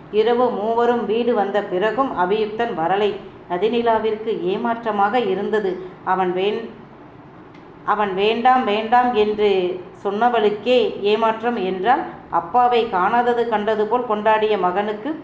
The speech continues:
பெரும் ஏமாற்றமாக, ஏன் ஏக்கமாக மாறியது.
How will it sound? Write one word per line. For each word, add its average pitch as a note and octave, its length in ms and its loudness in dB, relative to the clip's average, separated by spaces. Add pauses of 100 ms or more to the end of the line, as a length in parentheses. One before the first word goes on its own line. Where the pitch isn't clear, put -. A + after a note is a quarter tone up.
பெரும் B3 400 0
ஏமாற்றமாக, A3 840 0 (360)
ஏன் G3 400 2
ஏக்கமாக A#3 680 2
மாறியது. G#3 680 2